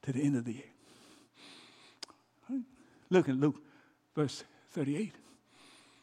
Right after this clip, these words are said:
Look at it. Her response is this:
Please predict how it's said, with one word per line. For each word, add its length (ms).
Look 120
at 60
it. 80
Her 200
response 480
is 80
this: 280